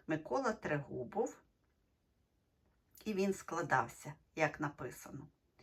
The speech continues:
Цікаво, бачите, перша: коробка туалетна, пудрениця, два, флакон один, флакон другий відсутній,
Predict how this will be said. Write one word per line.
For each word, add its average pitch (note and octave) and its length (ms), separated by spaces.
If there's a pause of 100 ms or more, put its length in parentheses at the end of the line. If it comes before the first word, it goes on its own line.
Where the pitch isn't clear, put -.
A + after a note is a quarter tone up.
(540)
Цікаво, C#3+ 460
бачите, G3 400
перша: - 400 (100)
коробка G#3 560
туалетна, - 720 (1900)
пудрениця, D#3+ 840 (680)
два, F3+ 400 (520)
флакон E3 720
один, D3+ 580 (440)
флакон E3 520
другий D3 560
відсутній, D3+ 920